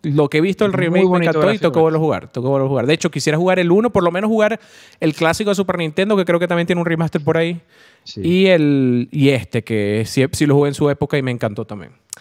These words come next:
Speaker 2: Eso sí,
Speaker 1: Y
Speaker 2: tenía las voces en inglés y el tipo estaba, "What did they do?"
Speaker 1: <laughs> Sí, sí, sí, sí. Finalmente, tenemos a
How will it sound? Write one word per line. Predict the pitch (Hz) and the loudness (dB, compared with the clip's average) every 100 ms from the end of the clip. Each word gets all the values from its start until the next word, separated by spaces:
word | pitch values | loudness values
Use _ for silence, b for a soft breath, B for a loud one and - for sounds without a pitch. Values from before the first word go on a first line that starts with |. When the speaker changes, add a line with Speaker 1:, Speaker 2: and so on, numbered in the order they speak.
| _ | _
Speaker 2:
Eso | 120 139 | -8 -2
sí, | 165 | 0
Speaker 1:
Y | 247 | 0
Speaker 2:
tenía | 247 | 0
las | 131 | 0
voces | 151 151 | -2 0
en | 165 | 0
inglés | 160 160 165 156 | 0 -2 -2 -2
y | 147 | -4
el | |
tipo | 135 135 | -6 -8
estaba, | 131 143 135 131 131 - _ | -6 -6 -4 -6 -8 -14 _
"What | 214 349 | -6 -2
did | 320 | -2
they | 262 269 202 | 0 0 0
do?" | 165 175 202 - - B B | -2 -6 -8 -14 -18 B B
Speaker 1:
<laughs> | 196 - 302 220 | 0 2 2 2
Sí, | 160 160 381 | 0 -4 -4
sí, | 139 - | -2 -2
sí, | 107 | -2
sí. | 339 415 403 b b b b b b _ _ _ _ _ _ _ _ _ _ | -10 -12 -14 b b b b b b _ _ _ _ _ _ _ _ _ _
Finalmente, | - 131 127 143 151 147 - 98 101 _ _ _ _ | -4 -2 0 -2 -2 -6 -6 -8 -8 _ _ _ _
tenemos | - 113 113 120 120 | -10 -8 -6 -8 -6
a | 107 | -8